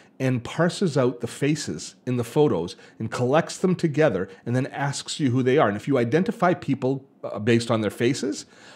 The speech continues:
uh, then you can actually start to create searches based on who is in the photo.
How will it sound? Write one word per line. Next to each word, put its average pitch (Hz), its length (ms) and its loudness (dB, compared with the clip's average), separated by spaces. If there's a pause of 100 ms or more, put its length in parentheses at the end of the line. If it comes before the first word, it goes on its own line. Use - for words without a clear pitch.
(160)
uh, 139 240 6
then 156 340 4
you 208 80 4
can 151 180 -2
actually 143 280 -2
start 135 300 -4
to 123 80 -10
create 127 340 -4
searches 180 580 -4 (340)
based 127 260 2
on 123 200 0
who 131 280 0
is 123 160 4
in 113 120 2
the 120 80 0
photo. 117 440 2